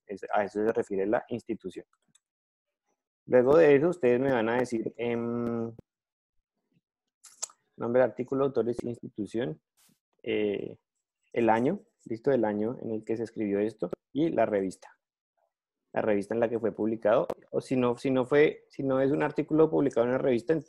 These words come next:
o es, y es un documento de tesis, pues me dicen, me, en revista me ponen documento de tesis de pregrado de tal carrera, o lo que sea, o de posgrado de tal carrera. Bien,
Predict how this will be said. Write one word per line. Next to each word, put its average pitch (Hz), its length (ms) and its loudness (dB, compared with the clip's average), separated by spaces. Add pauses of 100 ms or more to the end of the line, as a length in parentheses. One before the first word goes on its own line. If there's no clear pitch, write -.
(160)
o 120 160 4
es, 110 160 0
y 123 100 -2
es 120 80 2
un 127 100 -2
documento 127 420 0
de 123 80 4
tesis, 123 400 0 (420)
pues 120 140 2
me 113 160 2
dicen, 104 400 0 (180)
me, 104 200 -6
en 113 140 -4
revista 110 320 2
me 139 140 2
ponen 107 540 -4
documento 110 560 -4
de 117 80 4
tesis 101 600 -6 (600)
de 107 160 0
pregrado 98 520 0
de 120 120 4
tal 92 240 -6
carrera, 95 380 -2 (140)
o 90 200 -4
lo 87 100 -6
que 90 140 -10
sea, 85 200 -12
o 104 120 0
de 98 100 2
posgrado 90 380 -2
de 104 120 2
tal 90 160 -8
carrera. 90 280 -8 (960)
Bien, 151 320 -4